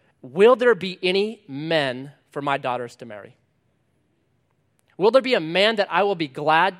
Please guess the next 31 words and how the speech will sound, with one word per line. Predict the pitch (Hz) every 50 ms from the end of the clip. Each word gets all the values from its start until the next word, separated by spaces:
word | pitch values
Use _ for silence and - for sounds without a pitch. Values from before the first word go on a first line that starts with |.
| _ _ _ _ _ _ _ _ _ _ _ _ _
to | - 156
give | 139 127 170 185 185 160
my | 170 160 156 156
daughter | 147 143 135 127 120
to?" | 113 - - - - _ _ _ _ _ _ _ _ _ _ _ _ _ _ _ _ _ _ _ _ _ _ _ _ _ _ _ _ _ _ _ _ _ _
'Cause | - 180
it | 156
seems | - 220 226 214
like | 202 170 - - 160 147 131 127
good | 190 214 233 214
men | 220 196 175 170
are | 170 160
going | 151 160 165 180 190 196
the | 185 151
way | 147 151 147 151 151 156 _ _
of | - 143 139 135
the | 135
dodo | 135 139 139 131 120
bird. | 113 113 104 95 95 _ _ _ _ _ _ _ _ _ _ _ _ _ _ _ _ _ _ _ _ _ _ _ _ _ _ _ _ _ _ _ _ _ _ _ _ _ _ _ _ _
Right? | - 131 160 202 214 - - - _ _ _ _ _ _ _ _ _ _ _ _ _
It's | 170 165 -
sad | - - - 320 311 294 269 208 - -
to | -
me. | 139 113 95 _ _ _ _ _ _ _ _ _
It's | - - _
tragic | - - - - 311 302 302 214 175 160 - _
to | - -
me. | 120 - _ _ _ _ _ _ _ _ _ _ _ _ _ _ _ _ _ _ _ _ _ _ _ _ _
And | - 214 214
here's, | 185 247 330 339 302 - _
here's, | 208 208 285 311 285 -